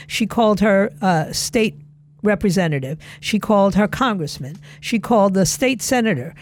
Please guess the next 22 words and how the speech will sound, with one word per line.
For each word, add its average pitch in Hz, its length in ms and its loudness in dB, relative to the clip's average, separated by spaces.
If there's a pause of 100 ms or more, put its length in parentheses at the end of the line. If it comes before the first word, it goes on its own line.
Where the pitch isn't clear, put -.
(120)
She 226 160 -2
called 196 300 2
both, - 640 -2
uh, 185 300 2
federal, 190 580 -2
you 214 140 2
know, 175 80 2
national 220 480 2
senators, 175 580 2 (260)
and 233 120 4
nobody 349 320 2
wants 302 320 -2
to 262 80 2
hear 247 180 4
her 214 100 2
story, 220 480 0
and 202 140 0
nobody 220 260 0
wants 220 300 -2
to 226 100 -2
touch 247 360 -4
it. - 160 -10